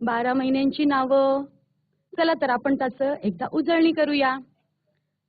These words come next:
चैत्र, वैशाख, ज्येष्ठ, आषाढ, श्रावण,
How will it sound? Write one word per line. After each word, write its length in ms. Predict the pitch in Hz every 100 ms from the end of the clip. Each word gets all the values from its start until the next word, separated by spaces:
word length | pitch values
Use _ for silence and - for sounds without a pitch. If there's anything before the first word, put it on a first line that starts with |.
| -
चैत्र, 520 | 262 233 - - 294 311 202 _ _ _ 208
वैशाख, 580 | 220 208 196 - 302 311 - _ _ _ _ -
ज्येष्ठ, 480 | 196 220 196 - - 302 208 _ _ _ _ -
आषाढ, 640 | 220 202 - 294 269 190 - _ _ -
श्रावण, 680 | - 320 320 254 254 254